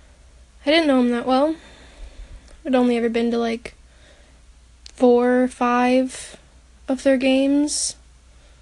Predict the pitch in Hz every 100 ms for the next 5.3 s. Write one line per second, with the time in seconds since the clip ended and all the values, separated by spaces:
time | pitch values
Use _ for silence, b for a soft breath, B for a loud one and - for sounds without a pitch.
0 | b b b - - - - - 247 240
1 | 240 240 240 240 226 240 233 - - 247
2 | 247 - 254 254 254 262 269 285 B B
3 | B B _ - - - - - - -
4 | - - - - - - - - - 254
5 | 254 254 254